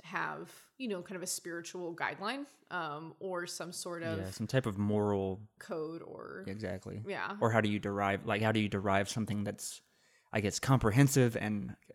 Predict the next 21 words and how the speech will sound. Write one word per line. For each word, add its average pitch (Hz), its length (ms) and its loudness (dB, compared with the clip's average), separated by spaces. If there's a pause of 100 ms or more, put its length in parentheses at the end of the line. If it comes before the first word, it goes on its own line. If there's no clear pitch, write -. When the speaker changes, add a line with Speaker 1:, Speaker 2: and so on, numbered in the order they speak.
(140)
Speaker 2:
works 117 260 -2
in 107 60 -2
all 104 180 0
situations? 110 640 -2
Speaker 1:
Sure. 185 300 -8
Speaker 2:
Uh, 143 40 2 (180)
which 123 240 -2
is, 104 160 -6
like, 104 160 2
I 120 100 4
feel 156 240 2
like, 113 260 4 (1000)
you 120 100 2
know, 104 140 0
the 107 120 0
more 131 200 8
and 147 80 6
more 110 180 6
I 104 100 4
got 104 180 0
into 107 500 -4